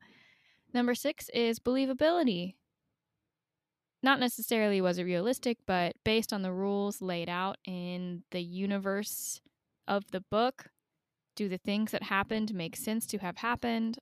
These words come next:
Are there plot holes? Do the characters make decisions that a real person might make? And then those are all rated one out of five. And then our final category is just yes or no. Would you recommend this book?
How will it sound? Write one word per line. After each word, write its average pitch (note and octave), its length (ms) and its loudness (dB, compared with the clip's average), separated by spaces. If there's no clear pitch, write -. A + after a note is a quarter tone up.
Are E3+ 140 -2
there C3+ 160 -6
plot - 300 -2
holes? A3 440 -2
Do - 140 -6
the F3+ 100 -4
characters G3 480 -4
make F3+ 300 -4
decisions G3 640 -2
that F#3 180 0
a F3+ 80 0
real F#3 240 0
person F3+ 640 -2
might F#3 280 0
make? - 480 -4
And G#3+ 140 2
then F#3+ 640 2
those A#3 220 6
are A#3+ 60 6
all A3 120 6
rated G3+ 420 2
one G3 260 0
out F3+ 180 0
of F3 80 -6
five. C#4 560 0
And G#3 100 -2
then F#3+ 80 -2
our C#4 80 -2
final B3 280 0
category G#3+ 640 -2
is F3+ 320 -6
just - 260 -8
yes F3+ 260 -10
or G3 60 -8
no. A3+ 520 -2
Would A3 200 -8
you C#4+ 100 -6
recommend D4+ 420 0
this D#4 120 -2
book? D4+ 240 -2